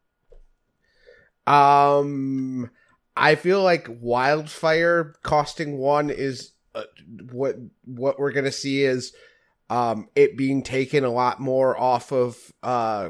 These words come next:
Ruined Orb or, uh, Evocation. And I, I mean, I think the int-, like, the eight mana, eight eight Mordresh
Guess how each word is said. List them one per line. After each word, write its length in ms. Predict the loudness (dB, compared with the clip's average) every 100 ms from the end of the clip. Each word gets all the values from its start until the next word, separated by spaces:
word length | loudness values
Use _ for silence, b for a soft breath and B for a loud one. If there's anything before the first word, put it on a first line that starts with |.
| -6
Ruined 400 | -2 0 0 2
Orb 480 | 2 4 2 0 -4
or, 600 | -6 0 0 2 0 -4 _ _ _ _ _ _ _ _ _
uh, 200 | -4 -4 -4
Evocation. 880 | -4 -4 -2 -4 -2 0 0 -2 -6 _ _ _ _ _ -2
And 600 | 0 0 -2 -4 -4 -8 -6
I, 140 | -6 -4
I 40 | -2
mean, 180 | 0 0
I 140 | 0
think 220 | -2 -4
the 340 | -4 -4 -6 -6
int-, 340 | -8 -8 -4
like, 360 | -2 -2 -4 -20 b b _
the 600 | -6 -4 -4 -6 -8 -10 -14 _ _ _ _
eight 220 | -2 -2
mana, 440 | -2 0 0 0 -2
eight 280 | -4 -6 -6
eight 480 | -2 -2 -2 -8 -14 -10
Mordresh 920 | -2 -2 0 0 0 -2 -10 -14 -18